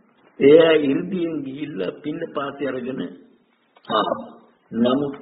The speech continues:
ඉතුරු අය කැමති වුණේ නෑ ඒ අය කියන දානෙ ගන්න. අපි පොරොන්දුනේ නිවන් දකින්නයි. නිවන් දකින්න අය දැකපු අය කියන දානෙ පිළිගන්න අපි පොරොන්දුවක් වුණේ නෑ කියලා ඒගොල්ල නිරාහාරවම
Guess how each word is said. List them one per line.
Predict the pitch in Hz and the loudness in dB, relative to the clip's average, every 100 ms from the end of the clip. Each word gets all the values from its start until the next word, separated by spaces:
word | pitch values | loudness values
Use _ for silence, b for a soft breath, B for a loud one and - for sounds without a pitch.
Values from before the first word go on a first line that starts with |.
| - | -18
ඉතුරු | - 127 190 170 | -14 -12 -6 0
අය | 156 143 | 2 2
කැමති | 143 127 147 147 | 0 0 0 0
වුණේ | 143 135 139 165 | 0 0 0 -2
නෑ | 151 131 | -2 0
ඒ | 170 | 2
අය | 165 156 | 2 0
කියන | 139 143 135 | -2 -4 -6
දානෙ | 117 127 143 151 | -4 -4 -4 -10
ගන්න. | 120 104 - - - - | -8 -8 -10 -16 -20 -20
අපි | - 117 135 | -12 -12 -12
පොරොන්දුනේ | - 127 151 151 147 170 | -8 -2 -2 -2 -6 -6
නිවන් | 160 139 135 113 | -4 -4 -2 -2
දකින්නයි. | - - - - - - _ _ - | -4 -8 -12 -12 -14 -16 _ _ 2
නිවන් | 117 147 190 | 6 8 6
දකින්න | 185 175 165 | 2 0 -2
අය | 151 143 131 - - - _ _ _ _ _ _ | 0 0 0 -4 -10 -20 _ _ _ _ _ _
දැකපු | - 107 120 170 120 | -2 -2 0 -2 2
අය | 170 | 2
කියන | 156 151 147 | 2 0 -4
දානෙ | 120 123 139 185 185 240 - - _ _ _ - | -4 -2 -2 -4 -8 -8 -10 -16 _ _ _ -4
පිළිගන්න | 151 147 147 160 | 0 2 2 0
අපි | 147 - | -6 -6
පොරොන්දුවක් | 147 151 147 143 139 135 | -4 -2 -2 -2 -2 -2
වුණේ | 147 185 160 135 | -6 -6 -2 0
නෑ | 113 | -2
කියලා | - - 135 - - - _ b b b b - | -6 -10 -8 -8 -10 -20 _ b b b b -4
ඒගොල්ල | 147 160 165 170 | 0 0 -2 -2
නිරාහාරවම | 135 127 127 160 175 170 160 156 151 135 127 117 | -2 0 2 4 4 2 0 2 2 2 2 0